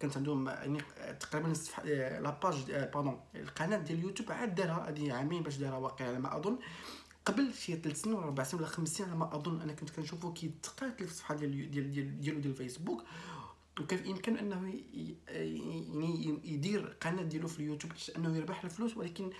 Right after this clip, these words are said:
ما كانش دار الصفحه ديال اليوتيوب. وكان ضد انه، كنت كنشوف الاوائل ديالو كان ضد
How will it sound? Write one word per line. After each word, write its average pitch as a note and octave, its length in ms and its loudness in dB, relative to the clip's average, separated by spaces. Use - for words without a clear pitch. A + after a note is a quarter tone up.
ما E3+ 80 2
كانش F3+ 180 0
دار D#3 180 0
الصفحه - 320 -6
ديال D3 180 2
اليوتيوب. C#3+ 380 0
وكان F#3 300 -2
ضد G#3 320 0
انه، F3 400 -2
كنت E3 100 2
كنشوف F#3 300 -2
الاوائل F3 380 0
ديالو F#3 320 2
كان F#3 240 4
ضد G#3+ 180 8